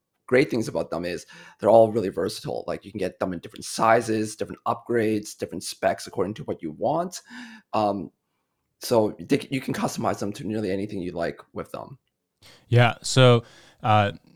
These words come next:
Speaker 2: basically, the idea behind the, these three ty-, three printers, the pioneers as we call them, is that they're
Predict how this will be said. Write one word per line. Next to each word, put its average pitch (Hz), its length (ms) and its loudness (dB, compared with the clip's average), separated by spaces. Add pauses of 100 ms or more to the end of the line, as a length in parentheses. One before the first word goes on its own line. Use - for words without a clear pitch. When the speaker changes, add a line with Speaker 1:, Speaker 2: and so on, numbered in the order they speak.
(160)
Speaker 2:
basically, 127 440 4
the 117 160 6
idea 113 400 6
behind 107 540 6
the, 98 280 0
these 101 420 0
three 113 220 2
ty-, 110 240 0
three 131 220 0
printers, 113 500 0
the 107 220 -4
pioneers 113 500 4
as 104 160 4
we 104 80 4
call 110 280 6
them, 110 280 4
is 101 120 -2
that 95 180 2
they're 95 260 4